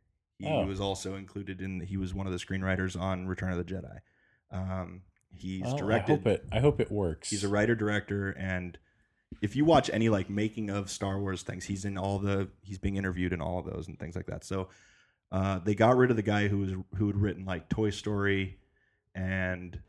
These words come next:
Speaker 1: Little Miss Sunshine or whatever. Um, Adam
Speaker 2: Who's they?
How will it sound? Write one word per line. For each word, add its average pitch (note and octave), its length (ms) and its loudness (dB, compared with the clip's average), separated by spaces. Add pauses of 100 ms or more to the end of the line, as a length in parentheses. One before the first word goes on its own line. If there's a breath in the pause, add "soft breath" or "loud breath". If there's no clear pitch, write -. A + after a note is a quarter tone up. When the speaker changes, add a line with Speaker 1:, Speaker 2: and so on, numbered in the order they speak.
(160)
Speaker 1:
Little G2+ 220 0
Miss F#2+ 180 -2
Sunshine F#2+ 520 0
or F2+ 80 0
whatever. F2+ 440 -4 (180)
Um, F#2 420 -4 (600)
Adam G2+ 300 -4
Speaker 2:
Who's A#2+ 220 4
they? F#2+ 520 6